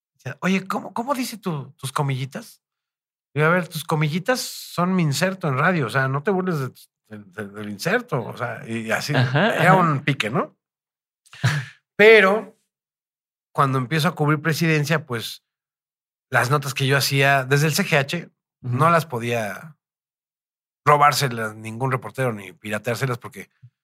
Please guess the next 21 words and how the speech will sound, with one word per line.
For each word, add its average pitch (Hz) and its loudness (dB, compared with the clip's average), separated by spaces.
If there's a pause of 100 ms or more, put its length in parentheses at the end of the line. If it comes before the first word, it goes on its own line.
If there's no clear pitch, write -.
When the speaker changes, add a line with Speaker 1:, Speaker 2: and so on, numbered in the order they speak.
(320)
Speaker 1:
yo 113 -2
redactaba 117 2
mi 104 -8
estilo, 101 -10
¿no? 107 -6
Así 110 -2
de, 101 -8 (340)
"En 135 2
el 131 2
marco 180 4
del 127 2
décimo 143 2
aniversario 117 4
Speaker 2:
Sí, 113 4
Speaker 1:
de 107 4
la 98 4
Speaker 2:
¿no? - 0
Speaker 1:
verga, 117 4
güey. 95 -6
Eso 127 -2
es 120 -2